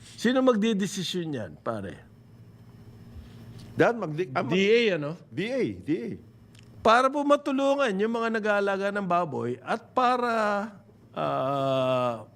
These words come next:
Speaker 1: ma-, magkaroon din ng vaccine.
Speaker 2: Hmm.
Speaker 1: Baka kailangan agad-agaran maka-import na ng vaccine. Okay? Eh, wala tayo stock ng vaccine,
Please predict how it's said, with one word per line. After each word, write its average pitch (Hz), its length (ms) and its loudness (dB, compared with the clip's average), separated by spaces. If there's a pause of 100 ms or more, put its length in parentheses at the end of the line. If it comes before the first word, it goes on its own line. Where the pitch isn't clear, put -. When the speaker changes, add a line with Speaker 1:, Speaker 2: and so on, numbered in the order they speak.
Speaker 1:
ma-, 165 800 2
magkaroon 170 420 -2
din 185 160 2
ng 190 140 0
vaccine. 165 500 0
Speaker 2:
Hmm. 151 380 -8 (400)
Speaker 1:
Baka 208 400 2
kailangan 220 380 2
agad-agaran 170 1080 2
maka-import 143 640 -6
na 139 140 -6
ng 131 160 -4
vaccine. 98 480 -8 (1400)
Okay? 123 320 0 (500)
Eh, 139 200 0 (100)
wala 175 320 2
tayo 185 220 -2
stock 180 280 -8
ng 190 220 -6
vaccine, 180 480 -6